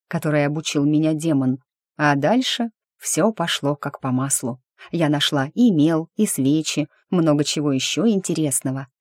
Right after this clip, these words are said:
но лишнее брать не стала, хотя очень хотелось. Вышла из хранилища в коридор, на цыпочках прокралась к окну, открыла его изнутри и была такова. Через полчаса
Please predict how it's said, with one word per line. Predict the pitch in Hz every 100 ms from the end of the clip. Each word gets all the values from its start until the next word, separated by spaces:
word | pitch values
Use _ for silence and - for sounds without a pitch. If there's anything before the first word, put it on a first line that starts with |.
| - -
но | 160
лишнее | 143 220 - 262
брать | 226 143 160
не | 156 160
стала, | - 127 131 - _ _
хотя | 160 151
очень | - 131 - 135
хотелось. | - 135 139 135 139 - _ _ - -
Вышла | 170 160 156
из | 151
хранилища | - 165 156 143 143 -
в | -
коридор, | 160 151 143 175 - _ - -
на | 170 160
цыпочках | - - - - -
прокралась | - 160 156 147 143 -
к | 139
окну, | - 175 233 - _ _ -
открыла | 160 - 156 147
его | 147 151 143
изнутри | 135 151 147 220 285 - _ _
и | 285
была | 262 226 226 135 175
такова. | 156 - 151 156 131 _ _ _ _ _
Через | - 165 156
полчаса | - 160 - 139 - 180